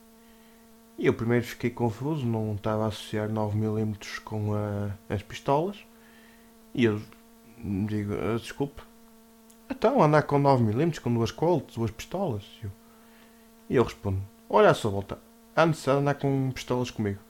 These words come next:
Acha mesmo que há necessidade?" E ele diz: "Não, mas é mais fixe, ou acha que não?" E eu respondo: "Não, eu acho que não há necessidade de andar com armas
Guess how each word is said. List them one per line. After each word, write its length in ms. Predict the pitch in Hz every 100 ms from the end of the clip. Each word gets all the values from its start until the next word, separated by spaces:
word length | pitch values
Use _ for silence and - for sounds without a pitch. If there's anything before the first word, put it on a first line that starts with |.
| -
Acha 240 | 143 -
mesmo 160 | 131 123
que 100 | 113
há 40 |
necessidade?" 420 | 117 101 110 101 98 - - - - - - - - - - - - - - - - - -
E 100 | 349
ele 160 | 117
diz: 80 | 113
"Não, 380 | 165 196 123 135
mas 160 | 147 151
é 80 |
mais 240 | 151 131 143
fixe, 440 | - 143 - 170
ou 360 | 113 110 110 107
acha 160 | 98
que 100 | -
não?" 180 | 117 98 - - - - - - - - - -
E 80 | 117
eu 80 | 113
respondo: 380 | 101 - 101 107 107 -
"Não, 460 | 254 202 127 180 - - - -
eu 220 | 120 113 104
acho 180 | 95
que 140 | - 113
não 100 | 107
há 60 |
necessidade 440 | 107 - 117 123 -
de 60 |
andar 220 | 131 135 135
com 260 | 139 143
armas 480 | 143 151 170 185